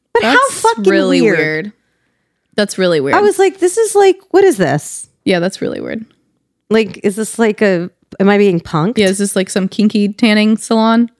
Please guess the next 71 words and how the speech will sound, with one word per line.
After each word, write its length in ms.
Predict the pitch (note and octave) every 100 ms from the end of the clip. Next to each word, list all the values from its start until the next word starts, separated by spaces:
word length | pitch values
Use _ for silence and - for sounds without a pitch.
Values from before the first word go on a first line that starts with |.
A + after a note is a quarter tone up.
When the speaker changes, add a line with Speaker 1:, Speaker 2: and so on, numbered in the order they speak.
| -
Speaker 1:
Yeah, 160 | C4+
I'm 80 | G#3
like, 160 | G3+ -
"I'm 140 | A#3
not 180 | C4+ -
showing 380 | - A#3+ B3 A3
you, 160 | F#3+ F3+
like, 360 | D#3 D3+ - _ _ _
I'm 120 | - B3
not 240 | C#4 D#3+
bending 360 | F#3+ G3+ G3 E3+
over 300 | F#3 F#3 D#3
in 80 |
your 140 | D3+ C3+
face 300 | - F3+ E3
for 60 |
Speaker 2:
No, 80 | F#3
Speaker 1:
you 40 | F3
to 60 |
Speaker 2:
that's, 180 | E3+ F3
Speaker 1:
spray 240 | - F3 G3
tan 280 | - D3 C#3+
Speaker 2:
that's 100 | D3+
Speaker 1:
me, 60 |
Speaker 2:
really 140 | D3+ D#3+
Speaker 1:
you 40 |
Speaker 2:
weird. 180 | E3 G#3
Good 100 | A3
for 60 | D3
Speaker 1:
straight 240 | E3 E3+
Speaker 2:
you 80 | C4+
Speaker 1:
man." 340 | E3+ D#3+ F3
Speaker 2:
for 60 | A#3
Speaker 1:
I 40 |
was 120 | C4 D#4+
like, 160 | D#4
"No." 400 | F#4 B4 D5 G#3+ G#3+
Speaker 2:
Yeah, 260 | G3+ G#3 G#3
good 160 | - A#3
for 80 | B3+
you 100 | B3+
for 60 |
Speaker 1:
My 100 | A#3+
friend 260 | D#4 D#4+ C#4+
Speaker 2:
walking 140 | A#3+ A#3
out. 60 |
Speaker 1:
Kim 100 | E4+
did 180 | F3 G#3
it. 320 | A#3+ D3 D3+ G#3
I 80 |
was 200 | F#3 A3+
like, 360 | - F#3+ - -
"Bitch, 440 | - A#3 - - C#4
<laughs> 40 | -
you're 160 | A3+ C4+
on 160 | G#3+
your 120 | G3+
Speaker 2:
Really 140 | G3 A3
Speaker 1:
own." 60 | F3+
Speaker 2:
desperate 340 | G3+ - G#3+
for 140 | D4+
the 80 | C4+
Speaker 1:
I 20 | C#4
was 80 | -
Speaker 2:
tan. 400 | B3+ E4 A#3 A#3+
Speaker 1:
like, 240 | C4+ A#3
"Honey, 300 | A#3 B3 B3+
you're 160 | A3 A3
on 160 | G3+ F3+
your 120 | E3
own." 220 | D#3 D3+